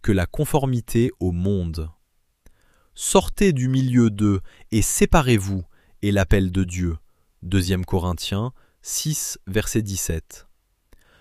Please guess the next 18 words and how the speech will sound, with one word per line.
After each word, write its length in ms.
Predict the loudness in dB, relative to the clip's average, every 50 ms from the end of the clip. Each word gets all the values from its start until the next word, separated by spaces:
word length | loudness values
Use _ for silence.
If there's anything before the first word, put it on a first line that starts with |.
| _ _ -20 -20 -20 _ _ _ _ _ _ _ _ _ _ _ _ _ _ _ _ _ _ _ _ _
Nous 120 | 0 0 2
savons 360 | 6 6 6 6 6 4 2
que 140 | 4 4 4
l'esprit 520 | 4 4 2 2 0 0 0 2 4 4
et 60 | 4
la 120 | 4 4 4
volonté 440 | 4 4 2 2 2 0 0 -2 -2
du 100 | -2 -4
Seigneur 600 | -2 -2 0 0 2 2 2 2 0 0 0 0
n'ont 220 | 0 0 -2 -2 2 4
aucun 300 | 4 4 4 2 -2 0
contrôle 440 | 0 -2 -2 0 2 2 2 2
sur 200 | 2 0 0 2
le 120 | 2 2 4
monde 460 | 2 2 0 0 0 0 -2 -4 -4 -6
dans 180 | -6 -4 -4
son 220 | -2 -2 -2 -2 -2
ensemble. 540 | -2 -4 -4 -4 -4 -4 -4 -4 -6 -6